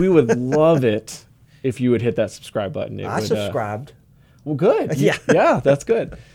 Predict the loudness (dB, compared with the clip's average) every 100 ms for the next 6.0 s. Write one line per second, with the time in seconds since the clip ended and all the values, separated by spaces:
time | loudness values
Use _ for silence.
0 | -10 4 6 8 6 6 6 6 4 2
1 | 2 0 -2 -4 -4 2 2 2 0 -2
2 | -4 -6 -8 -2 0 2 -2 -4 -6 -8
3 | -12 -20 -20 -12 -4 0 2 2 0 -4
4 | -4 -4 -4 -4 -4 -6 -6 -6 -8 -10
5 | -12 -6 -6 -6 -4 0 0 0 -2 -6